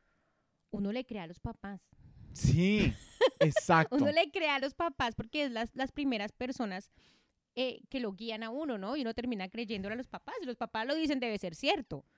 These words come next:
Speaker 2: Sí.
Speaker 1: ¿Sí o
Speaker 2: Es
Speaker 1: no?
Speaker 2: cierto.
Speaker 1: Y obviamente sí, eso de, esos, son esas creencias como tan, tan, tan limitantes que son tan difíciles de sacar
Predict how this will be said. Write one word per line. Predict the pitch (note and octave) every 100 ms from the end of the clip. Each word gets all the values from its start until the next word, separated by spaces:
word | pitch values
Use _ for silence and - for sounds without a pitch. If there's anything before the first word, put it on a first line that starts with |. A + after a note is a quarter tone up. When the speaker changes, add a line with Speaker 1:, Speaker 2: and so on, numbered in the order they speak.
| -
Speaker 2:
Sí. | - C#3+ D3+ D3+ C#3 A#2 - _ _ _ -
Speaker 1:
¿Sí | D4+
o | D#4
Speaker 2:
Es | D3
Speaker 1:
no? | G2+
Speaker 2:
cierto. | D3 C#3
Speaker 1:
Y | C#4
obviamente | B3+ A#3+ B3+ C#4 C#4 C#4+
sí, | C#4+ D#4 C#4+
eso | B3+ B3+
de, | B3 C4+ B3+ _ _
esos, | - B3 B3
son | - C#4
esas | C4 C#4
creencias | - D#4 C#4 F#3+ A3
como | - B3+
tan, | C4 C4+ B3 - -
tan, | A3 G3+ F3+ E3+ _ - _ _ _ _ _ _ _ -
tan | - B3 A3
limitantes | G#3+ G3+ - G#3+ G#3 A#3+ -
que |
son | B3+ A#3
tan | G3+ G#3 G#3+
difíciles | A#3 - - B3+ A3+ C4 C#4 C4
de |
sacar | C4+ A#3+ - G3+ F3+